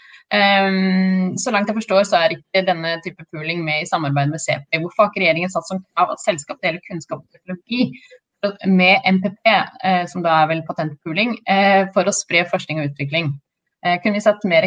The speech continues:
krav? Jeg kan godt også svare på det fra Bergdis. Hvorfor er ikke norskfinansiert cepi åpne om betingelsene i avtalene? Ehm, altså, når vi som, eh, eh, Norge som støtter cepi med mye midler, satt,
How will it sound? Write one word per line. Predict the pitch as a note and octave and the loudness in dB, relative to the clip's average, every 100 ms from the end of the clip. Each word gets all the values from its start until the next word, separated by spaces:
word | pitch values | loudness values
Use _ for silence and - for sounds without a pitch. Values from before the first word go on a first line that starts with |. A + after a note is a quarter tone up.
| F#3 | 4
krav? | F#3+ F#3+ | 4 4
Jeg | G3 | 2
kan | G3 | -2
godt | - F#3 F#3 | -4 -8 -8
også | F#3+ F#3 | -6 0
svare | F3 D3 F3+ | 2 2 2
på | F3+ F3 | 2 2
det | E3 F3 | 0 -2
fra | F3 | 0
Bergdis. | F3+ D3 G3 G#3 | 0 0 -4 -4
Hvorfor | F3 F3 - G#3 G3+ | -6 -6 -2 0 2
er | D#3+ D3+ | 0 0
ikke | D#3+ F#3+ | -2 -4
norskfinansiert | D#3 - - D#3 D#3+ D#3+ F3 F#3 | -4 -8 -12 -8 -6 -4 -4 -4
cepi | - C#3+ C#3+ - | -4 -4 -6 -4
åpne | G#3 C#3+ C#3 - D#3 | 0 0 -4 -8 -8
om | C#3+ | -8
betingelsene | - D3+ C#3+ C#3 - E3 F3 - | -6 -2 0 -2 -4 -4 -4 -4
i | E3 D#3+ F3+ - | -6 -6 -2 0
avtalene? | D3+ - D#3+ F3 C#4 D3+ - _ _ _ _ _ _ | 0 0 0 2 2 0 -6 _ _ _ _ _ _
Ehm, | F#3 F#3 F3+ F3+ F3 F3 - | 2 4 2 0 -2 -4 -6
altså, | F#3 - G3 G3 F#3+ - _ _ _ _ - | -6 0 2 4 2 -2 _ _ _ _ -4
når | G3+ | -2
vi | F#3+ | -2
som, | F#3 G#3 G3+ | -4 -4 -4
eh, | G3 G3 F#3+ F#3+ F#3 F#3 F3+ - - _ | 0 4 6 6 4 2 -2 -6 -10 _
eh, | F3+ E3+ E3+ | -6 -6 -4
Norge | G3+ F3 F#3+ | -2 -2 -4
som | G3 F#3 | -4 -4
støtter | G3 F#3+ E3+ | -4 -6 -8
cepi | E3 D3+ C#3+ F3 | -2 -2 -2 -6
med | F3+ | -4
mye | F3+ E3 | -2 -2
midler, | E3 D3 E3 E3+ | -4 -6 -6 -2
satt, | F3+ F#3 | -2 -2